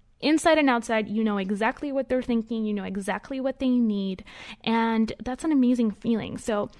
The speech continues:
that's usually what happens in the profit stage. And then finally, other influencers in your industry tend to reach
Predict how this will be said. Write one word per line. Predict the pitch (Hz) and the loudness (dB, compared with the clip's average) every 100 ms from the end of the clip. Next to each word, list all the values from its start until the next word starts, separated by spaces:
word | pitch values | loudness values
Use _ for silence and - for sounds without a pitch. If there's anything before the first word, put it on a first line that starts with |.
| - 247 | -10 -4
that's | 254 254 | -2 0
usually | 269 311 311 254 | 0 0 0 -2
what | 214 | -2
happens | 214 202 196 | -4 -4 -4
in | 196 | -4
the | 196 | -8
profit | - - - - | -4 -6 -6 -14
stage. | - - - - - - - - - | -12 -12 -12 -14 -18 -20 -20 -14 0
And | 269 | 2
then | 320 | 2
finally, | 311 294 302 294 294 | 2 2 2 0 0
other | 247 262 | 0 0
influencers | - 247 240 233 220 226 214 | 2 2 4 0 0 -2 -2
in | 214 | -2
your | 202 | -2
industry | 202 202 - - 208 202 208 - | -4 -6 -8 -6 -4 -4 -6 -10
tend | - 247 254 | -4 2 2
to | 277 247 | 2 -2
reach | 214 208 | -2 -6